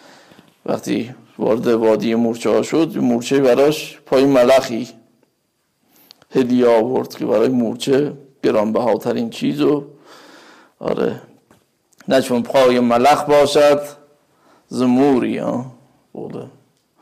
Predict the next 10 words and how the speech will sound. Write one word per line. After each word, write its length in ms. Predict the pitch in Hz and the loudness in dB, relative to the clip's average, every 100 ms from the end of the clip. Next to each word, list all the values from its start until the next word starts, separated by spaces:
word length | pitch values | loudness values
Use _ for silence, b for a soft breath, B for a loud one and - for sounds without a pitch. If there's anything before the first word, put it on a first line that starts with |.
| b b b | b b b
شاعر. 480 | - - 73 82 101 - _ _ b b b b b b b _ _ _ _ _ _ _ _ _ _ _ _ _ | -16 -8 -4 -4 -4 -10 _ _ b b b b b b b _ _ _ _ _ _ _ _ _ _ _ _ _
یه 100 | - | -18
شعری 460 | 143 - 104 107 110 | -16 -10 -6 -6 -8
داره: 380 | 104 110 110 117 - _ _ | -6 -6 -6 -10 -18 _ _
«شعر 280 | - - 113 | -10 -2 -2
فرستادنت 1160 | 110 - 113 113 - 110 113 123 143 151 131 - | -2 -2 -2 -2 0 2 4 4 4 4 2 0
دانی 400 | 117 117 123 160 | 2 2 2 0
ماند 480 | 160 156 151 147 | 2 4 6 4
به 140 | 135 139 | 2 -2
چه، 380 | - 143 135 | 2 4 4